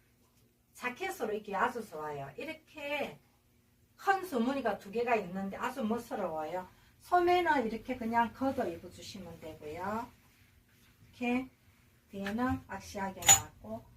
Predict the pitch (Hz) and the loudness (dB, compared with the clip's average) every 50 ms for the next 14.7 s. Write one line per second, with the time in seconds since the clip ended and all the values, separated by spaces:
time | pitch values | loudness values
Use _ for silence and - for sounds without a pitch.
0 | - - - - - - 240 - - 254 262 269 277 277 277 285 - - 208 196 | -20 -20 -20 -16 -14 -14 -14 -8 -4 0 2 2 2 2 0 -2 -4 -4 -4 -4
1 | 196 190 226 226 226 240 254 262 262 262 262 - - - - - - - - - | -2 0 0 2 4 4 6 4 4 2 0 -4 -8 -14 -18 -20 -20 -20 -20 -20
2 | - - - - - - - 392 392 381 370 359 330 320 302 302 294 294 285 277 | -20 -20 -20 -20 -8 -2 0 0 2 2 2 4 6 8 8 8 8 8 6 6
3 | - - - - - - - _ - - - 370 370 370 381 381 - 269 269 - | 2 -4 -10 -20 -20 -20 -20 _ -12 -6 -2 0 0 2 0 0 0 -2 -2 -4
4 | - - 508 508 453 - - 508 359 349 330 277 254 220 208 220 240 233 214 180 | -4 -4 -2 -2 0 0 2 0 2 4 6 6 6 6 6 6 6 6 4 2
5 | 170 - - - - 208 202 214 262 262 254 254 262 254 254 247 208 220 196 - | 0 -4 -6 -8 -8 -6 0 4 6 6 6 6 4 2 2 -2 -2 -2 -4 -2
6 | 202 208 220 233 254 262 269 - - - _ _ _ _ _ _ _ - _ - | 0 2 2 4 4 2 2 -2 -8 -20 _ _ _ _ _ _ _ -20 _ -20
7 | - - - 269 285 285 - - - 359 359 - - - 453 - - - - 269 | -16 0 4 6 6 6 4 2 -2 -2 -2 0 2 2 2 2 2 0 2 4
8 | 254 262 262 254 220 - - - - _ _ _ _ _ - 269 302 269 339 294 | 6 6 6 6 4 2 0 -6 -12 _ _ _ _ _ -2 0 2 4 6 6
9 | 240 185 170 175 175 226 226 226 220 190 170 - - - 143 143 139 143 - - | 6 6 6 4 4 4 2 0 0 -2 -4 -4 -4 -6 -6 -6 -6 -8 -10 -14
10 | _ _ _ _ _ _ - - 392 392 - - - 381 370 359 349 330 302 294 | _ _ _ _ _ _ -8 -6 -4 -4 2 4 6 8 8 8 6 4 4 4
11 | 294 294 294 294 285 226 170 - - - - _ _ _ _ _ - 277 311 294 | 4 4 4 6 6 4 4 2 -6 -14 -20 _ _ _ _ _ -2 2 2 2
12 | - - - 254 247 247 240 311 330 302 - 320 277 269 262 233 - 220 202 226 | 2 6 10 10 12 12 10 8 4 2 0 0 2 2 2 2 2 4 8 8
13 | 247 262 247 254 247 226 220 214 202 - - - - 226 220 220 254 262 262 233 | 8 8 8 4 2 2 2 0 -2 -4 -6 -2 0 2 4 4 6 6 6 4
14 | 269 247 233 226 240 262 269 269 262 247 240 233 233 233 | 4 2 2 2 4 6 6 6 8 8 6 4 2 0